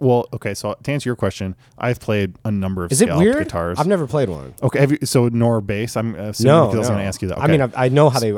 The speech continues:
Speaker 2: look, but I've never, like, I could imagine
Speaker 1: It
Speaker 2: how
Speaker 1: takes,
Speaker 2: it feels.
Speaker 1: it's very hard.
Speaker 2: To press down a lot harder, right?
Speaker 1: No. In fact,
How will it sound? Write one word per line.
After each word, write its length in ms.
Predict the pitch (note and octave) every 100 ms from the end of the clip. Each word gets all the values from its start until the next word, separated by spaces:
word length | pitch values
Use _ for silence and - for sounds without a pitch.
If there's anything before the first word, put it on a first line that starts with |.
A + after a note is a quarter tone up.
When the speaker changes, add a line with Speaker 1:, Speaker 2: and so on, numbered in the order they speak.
| -
Speaker 2:
look, 380 | A2 D3 G2+ -
but 100 | A2+
I've 80 | G#2+
never, 320 | G#2+ F#2+ E2+ -
like, 100 | D#2 _ _ _
I 100 | G#2+
could 160 | G#2 -
imagine 360 | F#2+ F#2+ D#3+ F2+
Speaker 1:
It 60 |
Speaker 2:
how 60 | G2
Speaker 1:
takes, 240 | C#3 D3+
Speaker 2:
it 60 | E2
feels. 200 | - - -
Speaker 1:
it's 160 | B2+ G#2
very 480 | F#2+ G2 G2+ A2
hard. 360 | C#3 F2+ D#2 A#2+
Speaker 2:
To 60 | -
press 300 | - C#3 -
down 220 | A2 F3
a 20 |
lot 160 | F#2+ B1+
harder, 240 | E2 C#2
right? 280 | C2+ D#2+ C#3 _ _ _ -
Speaker 1:
No. 480 | C#3+ D3 A#2 C3 - _ _ _ _
In 100 | C#3
fact, 680 | - G3 G#3 D3 - - -